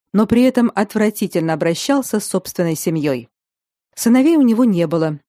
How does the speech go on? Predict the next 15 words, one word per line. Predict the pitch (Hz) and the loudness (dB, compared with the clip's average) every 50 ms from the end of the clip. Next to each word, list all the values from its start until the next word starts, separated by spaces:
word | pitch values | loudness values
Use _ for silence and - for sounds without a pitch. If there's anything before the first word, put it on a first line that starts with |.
| _ _ _ | _ _ _
о | - 170 | -10 -6
чём | - - 185 170 175 | -4 -2 -2 -2 -2
магистр | 175 170 160 170 208 - - - 175 170 | -2 -2 -2 -4 -4 -4 -4 -6 -8 -6
чрезвычайно | - - 170 175 151 160 175 - - 185 170 165 156 156 151 | -6 -4 -4 -2 -2 -2 -4 -2 -2 -2 -2 0 -2 -4 -4
сожалел, | - 180 160 156 160 156 156 156 151 143 135 123 _ _ _ _ _ _ _ _ _ | -4 -4 -2 -2 -2 -2 -2 -2 -2 -4 -6 -10 _ _ _ _ _ _ _ _ _
а | - 170 175 | -4 -4 -2
дочери, | 180 220 320 311 - - 190 160 | 0 2 0 0 0 -2 -4 -2
как | 147 - 165 - | -2 -4 -6 -2
только | - 262 247 - 190 175 | -2 -2 0 0 0 0
вошли | 175 170 - - 180 165 | 0 -2 -4 -4 -4 -4
в | 156 147 | -4 -2
возраст, | 165 254 311 269 - 262 269 254 - - - - | 0 0 0 2 2 0 0 -2 -4 -10 -12 -8
поспешили | - 208 - - - 214 - - 247 220 220 | -6 -6 -4 -4 -4 -2 0 0 0 0 0
выйти | 202 220 208 208 220 | 0 0 0 0 0
замуж, | 214 180 160 175 165 147 139 139 139 - - - | 0 0 0 0 0 0 -2 -4 -4 -6 -10 -16